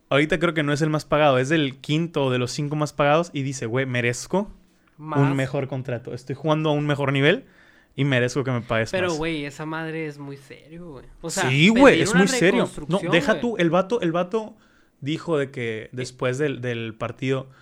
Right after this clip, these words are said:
Speaker 1: "Eso que dijiste, esa decisión no fue mía", y también dijo, "Eh, el futuro de muchos jugadores es incierto, incluido el mío", dijo, o sea, haciéndote
Speaker 2: Así nomás.
Speaker 1: saber y al público.
Speaker 2: Pero es que, cabrón,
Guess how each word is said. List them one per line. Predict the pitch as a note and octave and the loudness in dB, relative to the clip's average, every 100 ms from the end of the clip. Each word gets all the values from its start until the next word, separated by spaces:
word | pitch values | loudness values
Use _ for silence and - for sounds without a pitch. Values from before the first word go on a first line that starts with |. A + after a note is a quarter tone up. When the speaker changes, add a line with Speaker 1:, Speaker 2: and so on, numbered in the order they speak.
| - - | -20 -4
Speaker 1:
"Eso | C3 D3+ | -2 -2
que | C#3+ | 0
dijiste, | B2+ A#2 E3 - D3+ | 0 2 0 0 0
esa | E3 | 0
decisión | D3 C#3 D#3 | -2 -2 -2
no | |
fue | D#3 | -2
mía", | F3+ G#3+ A#3 | 0 0 -2
y | E3 | -4
también | D3+ C#3 D3 | -4 -4 -4
dijo, | D3+ D3 C3 - | -4 -4 -6 -6
"Eh, | C3+ B2+ | -4 -2
el | B2 | -4
futuro | B2+ A#2 C#3+ | -6 -6 -2
de | D3+ | -2
muchos | D3 E3 | -4 -6
jugadores | C#3 C3 D3+ | -2 0 -2
es | D3+ | -4
incierto, | D#3 - F3+ - A#3+ _ _ _ - | -6 0 0 0 -12 _ _ _ -6
incluido | C#3+ C3+ B2+ B2 | -4 0 0 2
el | C3 | 0
mío", | A#2+ A#2 A2 | -2 -6 -6
dijo, | A2+ - | -6 -6
o | A2+ | -10
sea, | - A2+ A#2+ _ - - _ | -6 -6 -6 _ -20 -20 _
haciéndote | B2 B2+ - C#3 E3+ E3+ | 0 0 4 4 4 2
Speaker 2:
Así | F3 | 2
nomás. | F#3+ | 2
Speaker 1:
saber | F3 C3+ C3 B2 | 6 6 6 2
y | C3+ | 4
al | C3 A2+ | 4 4
público. | - D#3+ E3+ D3+ C3+ - A#2 - | 0 6 8 8 4 -4 -12 -10
Speaker 2:
Pero | G3+ G3 | -6 -4
es | E3 D#3+ - | -4 -6 -8
que, | A3+ | -16
cabrón, | G#3+ E3 E3+ G#3 F#3+ | -8 -6 -4 -6 -8